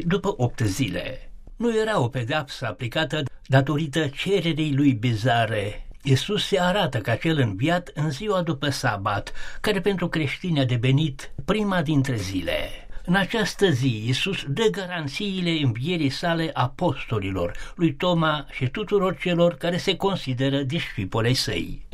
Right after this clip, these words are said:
Trebuie să fie însă clar că Iisus, ca Fiul al lui Dumnezeu și ca Domn înviat, nu este legat de niciuna dintre zile, pentru că toate îi aparțin. Totuși, Domnul a ales una, a ales o zi ca să învie din morți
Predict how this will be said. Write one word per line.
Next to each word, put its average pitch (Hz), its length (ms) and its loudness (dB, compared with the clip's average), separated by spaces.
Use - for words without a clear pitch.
Trebuie 214 340 2
să 202 160 2
fie 185 340 -2
însă 170 380 -2
clar 107 560 0
că 185 100 -4
Iisus, 196 480 -2
ca 123 200 0
Fiul 170 280 0
al 127 60 4
lui 117 120 0
Dumnezeu 120 540 2
și - 160 -4
ca 101 180 -2
Domn 151 320 2
înviat, 143 800 0
nu 233 100 0
este 208 300 2
legat 123 480 0
de 180 120 0
niciuna 202 520 2
dintre 123 340 2
zile, 120 460 2
pentru 214 260 2
că 202 140 0
toate 214 580 -2
îi 160 160 0
aparțin. 95 720 -2
Totuși, 220 460 2
Domnul 202 440 2
a 185 100 2
ales 196 360 2
una, 95 500 0
a 180 160 0
ales 202 300 2
o 196 100 4
zi 151 380 0
ca 147 140 0
să 160 140 -4
învie 151 480 0
din 123 260 0
morți 127 420 2